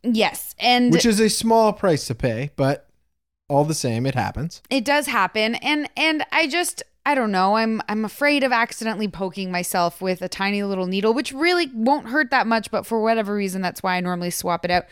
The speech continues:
Speaker 1: But there are other options, uh, such as I've heard recently that you could take, like,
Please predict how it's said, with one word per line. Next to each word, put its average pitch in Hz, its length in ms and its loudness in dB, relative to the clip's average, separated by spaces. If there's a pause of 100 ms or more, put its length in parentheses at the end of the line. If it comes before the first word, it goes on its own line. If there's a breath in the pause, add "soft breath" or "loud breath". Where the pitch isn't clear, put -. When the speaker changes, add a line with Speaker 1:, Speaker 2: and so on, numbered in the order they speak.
(320 loud breath)
Speaker 1:
But 262 120 -2
there 285 240 0
are 311 380 6
other 269 560 4
options, - 760 -2 (440)
uh, 208 220 4
such 214 280 -2
as 190 300 0 (520)
I've 196 200 0
heard 208 400 0
recently 202 580 -4
that 185 140 -4
you 196 140 -6
could 202 120 -4
take, 202 240 -2
like, 190 180 -2